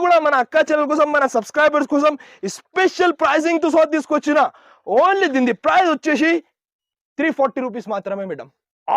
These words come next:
ఆఫర్ కాదు ఇది, హోల్‌సేల్‌లో కూడా డైరెక్ట్ ప్రైసెస్ ఉన్నాయి. మీరు డబ్బులు చేతిలో పెట్టినా, మొత్తం మార్కెట్ కూడా తిరిగినా అంటే ఇలాంటి క్వాలిటీ, ఇలాంటి ప్రైసింగ్ ఎవ్వరు కూడా ఇయ్యరు. నేను ఇస్తున్నా మన సబ్స్క్రైబర్ కోసం స్పెషల్ ప్రైస్ త్రీ ఫార్టీ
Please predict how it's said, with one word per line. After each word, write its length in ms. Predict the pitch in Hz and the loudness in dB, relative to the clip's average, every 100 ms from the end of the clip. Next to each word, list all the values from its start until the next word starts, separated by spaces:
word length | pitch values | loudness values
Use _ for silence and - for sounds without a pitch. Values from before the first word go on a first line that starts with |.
| 269 | 0
ఆఫర్ 320 | 277 381 349 330 | 0 0 2 2
కాదు 160 | 330 339 | 2 2
ఇది, 140 | 320 220 - | 0 -2 -2
హోల్‌సేల్‌లో 580 | 226 330 330 370 370 349 311 | 2 2 2 0 2 2 4
కూడా 140 | 349 294 147 | 2 2 0
డైరెక్ట్ 320 | 233 311 339 311 | 0 0 0 0
ప్రైసెస్ 320 | 320 311 311 | 0 0 -2
ఉన్నాయి. 180 | 330 302 240 | 0 0 0
మీరు 120 | 254 208 | -2 -2
డబ్బులు 260 | 214 320 285 | -2 -4 -2
చేతిలో 280 | 285 294 294 | -4 -2 -2
పెట్టినా, 320 | 269 294 311 269 - - - 196 | -4 -4 -2 -2 -6 -16 -16 -4
మొత్తం 260 | 226 - 311 277 262 | -4 0 0 2 0
మార్కెట్ 360 | 262 294 277 | -2 -4 0
కూడా 120 | 285 277 | 0 0
తిరిగినా 260 | 262 247 269 262 | -2 -2 -2 -2
అంటే 160 | 240 294 254 | -2 -4 -2
ఇలాంటి 320 | 254 269 262 220 | 0 0 -4 -2
క్వాలిటీ, 340 | 233 247 262 277 | 0 0 -2 -2
ఇలాంటి 280 | 247 233 214 175 _ - | 0 -2 -6 -10 _ -6
ప్రైసింగ్ 400 | 220 262 294 294 226 208 | -2 0 -2 -4 -4 -4
ఎవ్వరు 260 | 175 294 269 | 0 0 2
కూడా 120 | 285 254 | 0 2
ఇయ్యరు. 220 | 240 294 320 - - 202 | 0 0 -2 -8 -12 -4
నేను 180 | 277 349 320 | -2 0 -2
ఇస్తున్నా 240 | - 311 294 | 0 2 2
మన 100 | 285 262 | 2 -2
సబ్స్క్రైబర్ 420 | 220 269 285 285 233 | -4 0 0 0 0
కోసం 240 | 294 269 - | 0 0 -4
స్పెషల్ 420 | - 233 339 302 302 | -6 -4 -2 -2 0
ప్రైస్ 180 | 294 - | -2 -4
త్రీ 120 | 294 311 - | -4 -4 0
ఫార్టీ 300 | 262 262 | -2 0